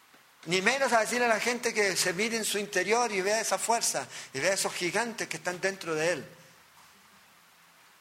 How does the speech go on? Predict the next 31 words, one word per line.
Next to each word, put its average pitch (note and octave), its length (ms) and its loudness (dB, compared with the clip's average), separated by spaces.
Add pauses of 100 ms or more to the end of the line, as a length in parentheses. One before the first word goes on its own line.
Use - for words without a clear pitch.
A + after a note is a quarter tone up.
(300)
No, F3 400 -6
él E3+ 200 -2
no, D3 140 -4
está C#3+ 240 -10
haciendo D#3+ 300 -4
totalmente F#3+ 500 0
lo D3+ 100 -4
contrario. C#3+ 480 -2 (1500)
Este F3+ 240 2
es F3+ 40 2
el F3+ 120 0
dolor D#3 280 2
que F#3+ 100 -2
él F3+ 80 0
estaba F3 280 2
sintiendo F3 460 -4
y D#3 60 -2
él D#3 80 -2
sentía D3 380 -4
arruinado. B2+ 540 -2 (1200)
De E3+ 140 4
hecho, A3+ 240 2
él A3 60 4
estaba G3+ 340 4
sentado G3 400 0
en G#3 60 -4
ceniza F#3 420 -4
en E3 60 -6
el D#3 100 -4
basurero, D3+ 480 -2
acuérdense. F3 480 -6